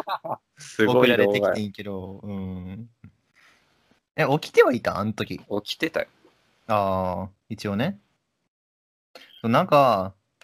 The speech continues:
Speaker 2: この、なんていうの、昨日遊びに行くって話の前に、もともと、カツカザンと僕で、
Speaker 1: うん。
Speaker 2: えーと、うちの近くにあるボードゲームカフェに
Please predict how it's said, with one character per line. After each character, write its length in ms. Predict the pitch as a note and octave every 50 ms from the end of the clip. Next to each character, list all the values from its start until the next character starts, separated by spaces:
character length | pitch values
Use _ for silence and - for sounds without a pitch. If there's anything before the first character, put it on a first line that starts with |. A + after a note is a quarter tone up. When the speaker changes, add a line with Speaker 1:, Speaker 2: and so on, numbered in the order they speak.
| - _ _ _ _ _ _ _ _ _ _ _ - - - - -
Speaker 2:
こ 140 | - A#3 A3+
の、 320 | A3+ A3+ A3+ A3+ A3+ G#3+
な 280 | A3+ A#3+ - - B2 C3+
ん 40 | B2+
て 80 | -
い 40 | G#2
う 20 | G2+
の、 60 | G2+
昨 100 | - A3 G3+ C#3 A2+ A2 -
日 60 | B2+
遊 40 | A#2+
び 60 | A#2+
に 200 | B2 B2 B2+ C3
行 120 | C3+ C#3 -
く 160 | - D3 D3
っ 20 | C#3+
て 160 | - - B2+
話 360 | A2+ A#2+ A2+ A2+ A2 - -
の 100 | A#2 A2+
前 240 | A2 A#2 A#2 G#2+ G#2+
に、 300 | G2 A2 A2+ A2 G2 E2+ - - - _ _ _ _ _ _ _ _ _ _ _ _ _ -
も 140 | A#2+ B2+
と 100 | B2+ D3 C#3+
も 100 | D3 D3
と、 380 | - D#3+ D#3+ D#3+ E3 D#3+ C3+ -
カ 160 | - F#3 F3+
ツ 100 | - -
カ 140 | - G3 F#3
ザ 120 | E3+ B2 G#2
ン 80 | G2
と 80 | - G2+
僕 260 | F2+ G2 G2 G2+ A#2
で、 320 | G2+ A#2+ A#2+ A2 F2 - - _ _ _ _ _ _ _
Speaker 1:
う 60 | A#2
ん。 20 | A2+
Speaker 2:
え 120 | A2+ G#2+
ー 60 | G2+
と、 240 | - A2 G#2+ G#2+ - _
う 100 | - E3+
ち 240 | - - - A3 A3
の 120 | A3 A#3
近 220 | A3+ - - - C3+
く 100 | - A#2+
に 80 | A2+
あ 40 | G#2
る 80 | G2+ G2+
ボ 220 | F#2+ A2+ A2+ A#2
ー 20 | A#2
ド 100 | B2 B2+
ゲ 160 | A#2+ C3+ C3
ー 40 | C3
ム 120 | C3 C3
カ 140 | - D#3+ D#3+
フ 100 | - D3
ェ 20 | G#2+
に 220 | F#2+ E2+ -